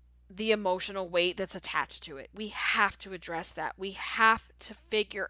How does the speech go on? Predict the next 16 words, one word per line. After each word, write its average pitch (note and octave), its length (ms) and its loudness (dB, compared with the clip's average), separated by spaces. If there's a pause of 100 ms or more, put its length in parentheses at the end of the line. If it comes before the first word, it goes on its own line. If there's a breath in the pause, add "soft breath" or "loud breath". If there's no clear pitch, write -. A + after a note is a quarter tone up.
out F3+ 400 4 (340 loud breath)
what G3 280 0
is A3+ 180 2
driving F#3 480 2
us F#3 160 -4
emotionally, A#3 840 -4 (1300 soft breath)
because B3 540 4 (200)
you're G3+ 260 -2
an C#4 60 0
emotional A3+ 500 -2
eater. F#3+ 400 -4 (1160)
You're A#3 220 4
not C#4 300 6
currently B3 420 2
using F#3+ 580 -4
logic F3+ 680 2